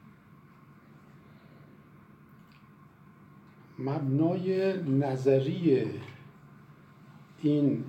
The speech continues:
ادعا کارهای درخشانی است که اقتصادشناسان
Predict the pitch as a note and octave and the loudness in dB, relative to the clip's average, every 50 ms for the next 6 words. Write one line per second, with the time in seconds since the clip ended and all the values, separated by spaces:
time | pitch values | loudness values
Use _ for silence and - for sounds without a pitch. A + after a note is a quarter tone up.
0 | - - C3 A#2+ - - - - G#2 G2+ - - A#2 A#2+ B2 B2+ C3+ D3 D#3 D3 | -10 -10 -10 -10 -12 -12 -10 -8 -8 -6 -6 -6 -8 -6 -4 -2 -2 -2 -2 -4
1 | C3+ - - - - - - - - - - - - - - - - - - - | -8 -10 -12 -14 -16 -20 -20 -20 -20 -20 -20 -20 -20 -20 -20 -20 -20 -20 -20 -20
2 | - - - - - - - C3 A2+ A#2 A#2+ - - C3 B2+ B2 B2+ C#3 C#3+ D3 | -20 -20 -20 -20 -16 -10 -8 -6 -6 -6 -8 -10 -12 -12 -10 -6 -4 -4 -2 -2
3 | C#3+ C#3+ C#3+ - - - - - A#2 G#2+ A2+ G#2+ G#2+ G#2+ - - - - C3+ C3 | -2 -2 -4 -6 -8 -12 -12 -10 -8 -6 -6 -8 -8 -10 -10 -12 -10 -10 -8 -6
4 | C#3+ D3+ D3+ C#3+ C#3+ C#3 C#3 - - - C3+ C3+ C#3 C#3 C#3 C#3+ D3 D3 - - | -4 -2 -2 -2 -2 -4 -6 -8 -6 -4 0 2 2 2 2 0 -2 -6 -10 -14
5 | - - - - - - - - - - - - - - A#2 G#2+ - - - - | -16 -18 -20 -20 -20 -20 -20 -20 -20 -20 -20 -20 -16 -14 -14 -14 -14 -16 -18 -14
6 | - A#2 A2 A2 G#2+ - - - A2 G#2+ G#2+ G#2+ G#2 - - - A#2+ A2+ A#2+ B2+ | -10 -10 -8 -8 -8 -10 -10 -10 -8 -8 -8 -8 -8 -10 -12 -12 -12 -10 -8 -8
7 | C3 C3+ C3+ C3+ C3+ C3+ C3+ | -6 -4 -2 -2 0 0 -2